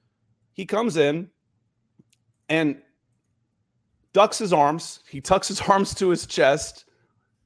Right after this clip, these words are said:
comes down with his head. You cannot do this. And then, boom.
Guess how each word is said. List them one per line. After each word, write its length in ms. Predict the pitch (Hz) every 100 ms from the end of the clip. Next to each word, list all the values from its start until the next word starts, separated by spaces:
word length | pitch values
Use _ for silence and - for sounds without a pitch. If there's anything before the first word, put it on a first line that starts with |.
| _ _ -
comes 260 | 160 196
down 240 | - 175 190
with 80 |
his 160 | 226 214
head. 260 | 143 135 143
You 120 | 156
cannot 760 | - 139 139 156 - - 139
do 220 | 139 320
this. 520 | 220 117 85 - - - 127
And 140 | 127
then, 340 | 147 143 139 135 _ _ _ _ _ _ _ -
boom. 460 | 214 196 113 92